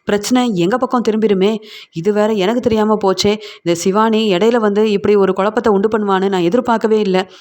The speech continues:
நாங்க எதிர்பார்த்த மாதிரியே பொன்னி வீட்டை விட்டு வெளியில போறான்னு சந்தோஷமா இருந்தா, இங்க வேற ஏதோ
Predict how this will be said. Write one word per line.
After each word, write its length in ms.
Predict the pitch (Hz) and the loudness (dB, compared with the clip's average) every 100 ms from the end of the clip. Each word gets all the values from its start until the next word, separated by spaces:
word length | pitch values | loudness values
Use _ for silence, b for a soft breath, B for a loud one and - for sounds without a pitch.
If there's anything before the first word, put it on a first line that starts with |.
| B B - | B B -10
நாங்க 280 | 165 202 190 | -6 -2 -2
எதிர்பார்த்த 480 | 180 202 202 190 | -2 -2 -2 -2
மாதிரியே 340 | 185 180 175 202 226 | 0 0 2 0 0
பொன்னி 260 | 165 196 | -2 0
வீட்டை 220 | 196 208 202 | 0 0 0
விட்டு 160 | 196 | 0
வெளியில 240 | 185 196 214 | 0 0 0
போறான்னு 300 | 202 185 185 185 | 0 0 0 -2
சந்தோஷமா 460 | 170 208 - 214 185 | 0 0 0 0 0
இருந்தா, 280 | 170 156 180 214 B B B | 0 0 -2 -4 B B B
இங்க 200 | 208 208 | -2 0
வேற 260 | 165 185 226 | 0 2 2
ஏதோ 140 | 233 | 2